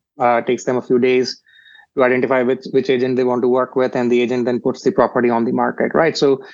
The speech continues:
minus six weeks is roughly the time when most number of properties will show up, um, on, on any platforms out there. And from that point on, it's steadily goes lower as those properties are snapped by other tenants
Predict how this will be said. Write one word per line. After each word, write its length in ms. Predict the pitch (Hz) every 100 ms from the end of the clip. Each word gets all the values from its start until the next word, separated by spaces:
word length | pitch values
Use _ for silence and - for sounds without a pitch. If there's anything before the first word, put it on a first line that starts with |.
| - -
minus 400 | 127 151 175 -
six 300 | 170 160 -
weeks 440 | 156 156 156 - -
is 260 | 147 135 123
roughly 400 | 131 - 143 143
the 160 | 135
time 340 | 123 127 131 131
when 480 | 127 127 131 127 - _ -
most 320 | 131 127 -
number 200 | 131 123
of 100 | 123
properties 460 | - 117 131 123 113
will 100 | 120
show 260 | - 117 120
up, 220 | 123 - _ _ _ _ _ _ _ -
um, 340 | 123 117 117 123
on, 320 | 123 120 123
on 380 | 120 123 120 - _ -
any 180 | 139 131
platforms 500 | 123 110 131 120 117
out 240 | 113 113
there. 160 | 123 127
And 140 | 127
from 180 | 139 135
that 200 | 147 151
point 220 | 160 160
on, 180 | 156 151
it's 340 | 151 - - -
steadily 600 | - 139 135 135 131 -
goes 300 | 131 123 -
lower 320 | 127 160 165
as 160 | 143 117
those 180 | 123 -
properties 460 | 123 117 120 120
are 60 | 120
snapped 360 | - 131 127
by 120 | 131 120
other 180 | 117
tenants 580 | - 151 151 156 156 -